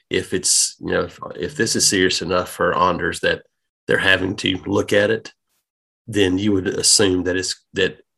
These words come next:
even if it's not a, a serious injury, that it's gonna make it really difficult to kick this weekend. So I think you're gonna have to be prepared for Ben Patton, no matter what the, the, you know, the,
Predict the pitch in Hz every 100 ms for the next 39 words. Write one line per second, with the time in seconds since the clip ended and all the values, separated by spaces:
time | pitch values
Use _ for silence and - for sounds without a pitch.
0 | - 120 110 113 107 87 101 90 90 -
1 | - _ _ _ - 87 85 - - 87
2 | 87 85 - _ - - 101 95 92 92
3 | 95 92 - 98 92 _ _ _ _ -
4 | 95 87 87 98 87 87 82 87 85 78
5 | 80 - 82 - - 76 78 78 - -
6 | - - _ _ _ - - 85 82 -
7 | 95 92 87 85 90 85 - 85 80 76
8 | 90 85 82 - 76 80 78 90 85 -
9 | 80 - _ _ _ _ - 107 92 90
10 | 90 98 - 90 - - 95 85 85 -
11 | _ 101 95 85 87